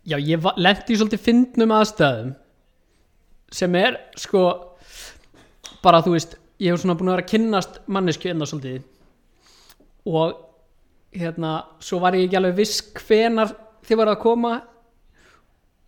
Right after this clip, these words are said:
Þú veist, þú voru búin að segja einhvern tíma og svo var einhver smá bið og eitthvað og svo, hérna, byrjum við bara einhvern veginn þróa samtalið okkar í eitthvað svona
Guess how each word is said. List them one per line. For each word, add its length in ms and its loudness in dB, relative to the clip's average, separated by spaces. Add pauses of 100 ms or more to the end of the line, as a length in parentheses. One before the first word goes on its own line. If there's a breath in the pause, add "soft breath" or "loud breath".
(120)
Þú 140 -8
veist, 80 -10
þú 80 -2
voru 100 -4
búin 140 -4
að 60 -8
segja 120 -2
einhvern 180 -6
tíma 320 -6 (180)
og 80 -6
svo 100 -6
var 80 -2
einhver 180 -8
smá 240 -6
bið 380 0
og 80 0
eitthvað 220 -2 (760 loud breath)
og 80 -14
svo, 160 -4
hérna, 360 -2 (2000)
byrjum 400 6
við 200 2
bara 260 4 (120)
einhvern 220 -8
veginn 200 -4 (240)
þróa 360 0
samtalið 540 2
okkar 420 0 (160)
í 180 -2
eitthvað 280 2
svona 160 2